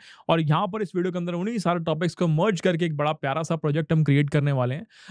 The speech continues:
आप सभी कोडिंग करते हैं, आप सभी सॉफ्टवेयर इंजीनियर बनना चाहते हैं, आप सभी, कुछ लोग आप में से सॉफ्टवेयर इंजीनियर already होंगे, कहीं पर काम कर रहे होंगे और स्विच करना चाहते होंगे और ग्रो करना चाहते होंगे अपने करियर के अंदर, तो आप सभी ने कभी ना कभी लाइफ के अंदर डीएस जरूर करी होगी, कभी ना कभी आपका लीड कोड जैसी वेबसाइट से पाला जरूर पड़ा होगा।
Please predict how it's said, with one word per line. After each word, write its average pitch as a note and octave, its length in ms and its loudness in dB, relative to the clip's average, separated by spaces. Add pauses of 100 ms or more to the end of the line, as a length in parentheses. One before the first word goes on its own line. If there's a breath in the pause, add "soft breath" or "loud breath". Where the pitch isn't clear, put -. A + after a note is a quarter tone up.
आप D#3 160 2
सभी F#3+ 220 -2
कोडिंग F3+ 300 -4
करते E3+ 220 -6
हैं, E3+ 60 0
आप E3 100 -2
सभी E3 440 0
सॉफ्टवेयर D3+ 400 0
इंजीनियर D#3 220 0
बनना C#3+ 200 0
चाहते C#3 320 2
हैं, D3 80 4
आप C#3+ 80 2
सभी, D3 480 4 (340 loud breath)
कुछ A3 200 4
लोग G3 180 4
आप D#3+ 180 0
में D#3+ 100 -4
से D3 340 -6
सॉफ्टवेयर D#3 380 0
इंजीनियर D3+ 200 4
already D3+ 220 6
होंगे, D3+ 240 4
कहीं D3 160 4
पर C#3 120 -2
काम C#3 280 0
कर C#3 120 0
रहे C#3+ 100 2
होंगे D3+ 160 2
और E3 300 0
स्विच D#3+ 200 2
करना D3+ 280 0
चाहते C#3 260 2
होंगे D3 140 2
और C#3+ 120 2
ग्रो C#3+ 180 2
करना C#3 240 2
चाहते C3 300 0
होंगे C#3 80 0
अपने C#3 160 0
करियर C3 260 4
के B2+ 80 0
अंदर, A#2+ 200 0 (460 loud breath)
तो F3+ 60 2
आप F#3+ 80 2
सभी G#3 160 -2
ने A3 80 -2
कभी F#3+ 180 -2
ना G3 100 -2
कभी F3 180 0
लाइफ D#3 180 2
के E3+ 100 -4
अंदर E3 120 0
डीएस D3 280 0
जरूर D3+ 240 -2
करी C#3+ 160 0
होगी, D3+ 160 0
कभी D3 140 0
ना D3 60 0
कभी C#3+ 140 2
आपका C#3 220 2
लीड E3+ 360 4
कोड G#3+ 220 2
जैसी F3 200 -4
वेबसाइट D3 380 -4
से E3 80 -6
पाला C#3+ 280 0
जरूर C3+ 200 0
पड़ा B2 220 0
होगा। A#2+ 280 -4